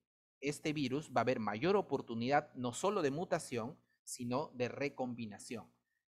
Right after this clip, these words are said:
Eh, es por eso la importancia de contener adecuadamente estos, este tipo de brotes, sobre todo porque, como ya hemos visto, debido a probablemente la apovec tres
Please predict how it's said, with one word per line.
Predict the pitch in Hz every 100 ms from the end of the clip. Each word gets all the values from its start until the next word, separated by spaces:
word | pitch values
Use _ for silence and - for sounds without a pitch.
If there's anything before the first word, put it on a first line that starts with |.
| _
Eh, | - 117 110 110
es | - 160
por | 165 165
eso | 160 180 175 - -
la | 135
importancia | 143 131 123 127 123 190 196 175 - 117 127 -
de | 117 127 147 -
contener | 139 120 107 110 139 156 143
adecuadamente | 117 110 131 131 123 123 123 120 143 - _ _ -
estos, | 110 - 131 131 - -
este | 120 123
tipo | 123 117 123
de | 113
brotes, | 110 127 110 -
sobre | - 123 120
todo | 143 185 202
porque, | 156 139 - 107 -
como | 101 92
ya | 110
hemos | 147 180
visto, | 196 - - 156 - _ _ _ -
debido | 117 135 165 139 135 -
a | 110 -
probablemente | 104 127 160 156 151 143 117 107
la | 101 110 -
apovec | 151 - 120 139 139 -
tres | 160 127 -